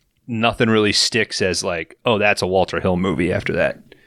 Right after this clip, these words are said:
If you look at the, the latter half of his career, you're like, "He fucking did that? He did that?" So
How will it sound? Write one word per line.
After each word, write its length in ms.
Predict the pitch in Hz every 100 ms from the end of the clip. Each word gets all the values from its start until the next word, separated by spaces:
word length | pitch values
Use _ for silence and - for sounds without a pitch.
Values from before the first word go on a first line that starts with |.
| _ -
If 140 | 98
you 120 | 101
look 220 | 107 110
at 140 | 104 -
the, 200 | 95 92
the 140 | 98
latter 300 | 95 95 95
half 260 | 95 95 -
of 60 |
his 140 | 87 -
career, 400 | - 87 90 85
you're 120 | 80
like, 260 | 82 80 - _ _ _ -
"He 200 | - 101
fucking 400 | - 180 - 190
did 160 | 190 190
that? 260 | 196 190
He 120 | 117
did 200 | 101 127
that?" 360 | 131 175 - - _ _ _ - - - - _ _
So 540 | - - 101 95 90